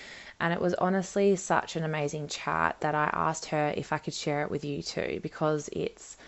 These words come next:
real, it is raw. I cry, of course I cry. <laughs> And it really pulls back the curtain to see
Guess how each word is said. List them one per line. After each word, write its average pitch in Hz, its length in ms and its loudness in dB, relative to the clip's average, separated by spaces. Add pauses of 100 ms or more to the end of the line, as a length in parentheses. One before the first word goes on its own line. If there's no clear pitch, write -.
(380)
real, 202 760 6
it - 200 -2
is 147 260 0
raw. 196 800 4 (240)
I - 180 -8
cry, 226 680 6
of - 220 -4
course - 340 0
I 240 120 4
cry. 262 600 4 (320)
<laughs> - 80 4 (640)
And 185 120 4
it 185 100 4
really 190 380 6
pulls 170 440 2
back 170 300 0
the 160 100 0
curtain 160 640 -2
to 165 160 -2
see 151 640 0